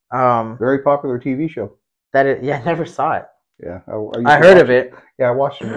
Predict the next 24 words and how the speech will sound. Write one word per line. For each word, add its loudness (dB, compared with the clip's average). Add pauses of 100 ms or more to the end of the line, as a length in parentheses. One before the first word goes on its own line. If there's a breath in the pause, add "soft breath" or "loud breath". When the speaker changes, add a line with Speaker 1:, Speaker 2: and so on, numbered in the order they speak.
Speaker 2:
little -4
bit -4
of -12
it -10
Speaker 1:
<clears throat> -20
Speaker 2:
as -12
it -6
was -14
going -12
on. -14
Speaker 1:
<clears throat> -8
So 4
it's -2
crazy 2
because -2 (400)
<clears throat> -20
I've, 6 (680 loud breath)
like, 0
you -2
can -2
kind -2
of -4
see -4
kids, 0